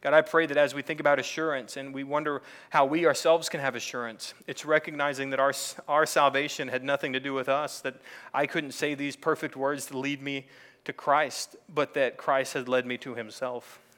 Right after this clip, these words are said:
and him and who he is and what he has done is sufficient for my sin. And that God, as your Holy Spirit is drawing us, you are giving us the capacity and this propensity and this desire to follow you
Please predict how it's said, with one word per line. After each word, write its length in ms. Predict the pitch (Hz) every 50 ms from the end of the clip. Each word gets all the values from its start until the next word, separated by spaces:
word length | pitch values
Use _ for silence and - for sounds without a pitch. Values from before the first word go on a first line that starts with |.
| _
and 160 | - 139 127 -
him 400 | - - 151 151 143 135 135 131
and 120 | 127 123
who 140 | 131 147 147
he 120 | 139 139
is 120 | 139 135 131
and 80 | 135
what 120 | 135 135 135
he 80 | 131
has 100 | 120 113
done 300 | 127 135 135 139 135 131
is 80 | 120 -
sufficient 520 | - - 113 - 151 139 - - 139 -
for 120 | - 135 123
my 160 | 120 120 117
sin. 440 | 117 - - 143 139 135 131 127 127 _ _ - - - - - - - - - -
And 120 | 147 151
that 120 | 151 143
God, 260 | 135 151 151 156 151 151
as 240 | - 156 147 131
your 140 | - 165 139
Holy 240 | 127 160 160 156 143
Spirit 280 | - - - 160 151 139
is 120 | 123 -
drawing 500 | - - 135 143 147 151 156 156 151 139
us, 280 | 139 135 127 - - - - - - - - -
you 160 | - 160 151 143
are 60 | 139
giving 260 | 131 151 156 156 151
us 160 | 143 127 -
the 80 | - 139
capacity 720 | - - 135 - - 151 147 151 156 151 - 165 135 131 131
and 80 | 127
this 100 | 131 -
propensity 680 | - - 135 - - - 160 156 143 - 151 139 139 135
and 100 | 131 131
this 120 | 135 127 -
desire 760 | - 147 135 117 - 147 135 143 147 156 156 147 135 131
to 160 | 127 - - 139
follow 600 | - - - - 143 151 156 160 160 156 147 135
you 580 | 120 117 127 143 160 196 214 202 151 123 113